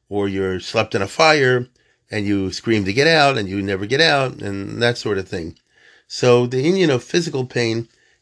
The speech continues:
and mental anguish, uh, plays a major role in the, uh, Ramban's idea of Gehenna. I would just simply point out that, um, he's the first one I know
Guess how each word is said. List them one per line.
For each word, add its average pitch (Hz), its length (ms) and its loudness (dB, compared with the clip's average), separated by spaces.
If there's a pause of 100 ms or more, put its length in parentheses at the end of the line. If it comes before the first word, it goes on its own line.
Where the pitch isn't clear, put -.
and 107 220 -2
mental 143 380 0
anguish, 127 500 0 (800)
uh, 98 240 -2 (400)
plays 117 240 2
a 107 60 2
major 123 340 2
role 110 380 2 (640)
in 101 240 -4
the, 95 300 -2
uh, 92 80 -2
Ramban's 98 500 -2
idea 95 520 -2 (420)
of 95 180 -8
Gehenna. 95 400 -2 (300)
I 110 120 0
would 104 100 0
just 123 200 0
simply 120 260 -2
point 131 280 0
out 117 260 0 (640)
that, 95 400 -2 (180)
um, 95 480 -8 (1600)
he's 160 240 -2
the 120 80 -6
first - 360 -2
one 139 180 0
I 120 120 0
know 120 440 0